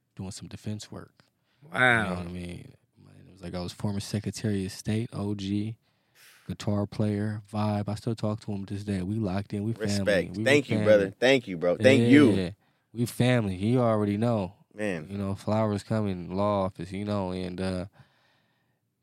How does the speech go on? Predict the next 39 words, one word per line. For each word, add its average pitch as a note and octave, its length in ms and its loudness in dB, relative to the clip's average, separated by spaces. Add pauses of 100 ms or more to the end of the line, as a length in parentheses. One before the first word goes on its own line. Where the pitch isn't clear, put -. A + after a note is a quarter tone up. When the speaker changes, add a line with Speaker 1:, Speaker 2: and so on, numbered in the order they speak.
(100)
Speaker 1:
you - 80 -20
know, F2+ 100 -8
he F2 80 -4
come F#2+ 360 -4
in F#2 300 -2
and F2 240 -6 (260)
we F#2+ 160 -8
chopping F#2 420 -2
it F2+ 120 -2
up, F#2 360 -4
and F2+ 160 -10
he G#2 100 -10
spent, - 320 -10
like, F2+ 160 -6
a - 20 -20
couple F#2+ 240 -6
hours F#2 360 -4
with F2+ 160 -6
me. - 100 -12
He - 60 -14
was - 180 -14
like, - 160 -12
"Man, F2 240 -10
let G2 100 -10
me A#2 100 -4
put - 200 -12
my G#2 80 -2
law G2 280 -4
degree F2+ 300 -10
on F2+ 200 -8
it G2 140 -12 (580)
and F#2 100 -20
see - 160 -4
what, G2+ 140 0
how G2+ 160 2
I F#2 80 2
can F#2+ 140 -8
spin - 380 -2
it G2 180 -2